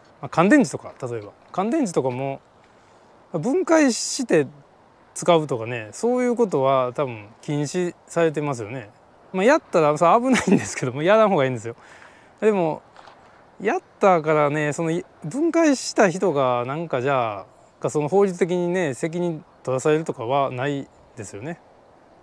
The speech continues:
まあ、その人が勝手に怪我するとか、そこがリスクですよね。はい。だから一応私もですね、<laughs> これ、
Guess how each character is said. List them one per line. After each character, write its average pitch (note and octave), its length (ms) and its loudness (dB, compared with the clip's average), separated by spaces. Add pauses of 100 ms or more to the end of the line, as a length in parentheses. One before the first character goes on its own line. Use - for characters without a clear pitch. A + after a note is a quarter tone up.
(120)
ま C3 40 -10
あ、 B2+ 40 -10
そ F3+ 100 0
の F3 80 2
人 D#3+ 140 2
が B2+ 60 2
勝 C#3+ 180 0
手 D3 120 -2
に C#3 80 -2
怪 E3+ 140 4
我 C3 120 2
す C3+ 120 -10
る B2+ 100 -8
と A#2 120 -12
か、 G2+ 120 -12
そ - 180 -8
こ D4 120 2
が B3+ 120 6
リ C#3+ 100 0
ス - 160 -8
ク A2+ 220 -10
で A2 100 -12
す G#2 60 -12
よ A2 80 -10
ね。 F3+ 220 -8 (180)
は A#2+ 60 -14
い。 - 200 -20 (320)
だ E3+ 80 -8
か F3+ 60 -4
ら G#3 40 -4
一 A3+ 140 -2
応 A#3 80 2
私 C4+ 300 2
も A#3+ 100 2
で B2 100 -2
す - 160 -8
ね、 C#3 240 0
<laughs> - 20 -20
こ - 120 -4
れ、 F3 140 -2